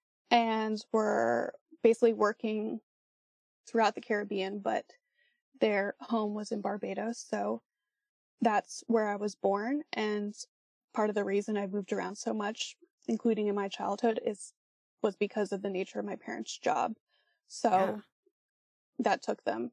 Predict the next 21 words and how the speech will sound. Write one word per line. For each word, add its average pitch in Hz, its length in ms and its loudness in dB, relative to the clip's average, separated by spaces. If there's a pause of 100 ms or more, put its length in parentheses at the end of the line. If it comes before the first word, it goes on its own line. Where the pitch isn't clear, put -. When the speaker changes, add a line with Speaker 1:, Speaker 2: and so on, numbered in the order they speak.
(120)
Speaker 1:
took 220 160 -2
us 175 400 0 (1040)
all 285 140 10
around 240 200 6
the 214 80 -2
world, 208 380 0 (460)
Switzerland, 220 760 -2 (300)
or 214 180 -4 (100)
France. 208 500 -2
We 226 80 -4
actually - 320 -4
lived 233 120 -4
in 247 120 -6
France, 254 480 -6 (380)
and 214 120 2
they 208 60 0
worked 226 240 -2
in 226 80 -4
Switzerland, 214 640 -4 (200)
um, 220 400 -4
Turkey, 254 640 4